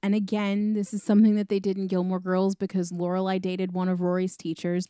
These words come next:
but that's it. The mom is looking at it from a selfish point of view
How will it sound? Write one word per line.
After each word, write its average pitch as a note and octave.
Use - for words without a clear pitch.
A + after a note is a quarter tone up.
but F#3
that's F#3
it. C4
The G3+
mom G#3+
is G#3+
looking G3+
at F#3+
it F#3
from F#3+
a F#3
selfish F#3
point F#3
of F3+
view G3+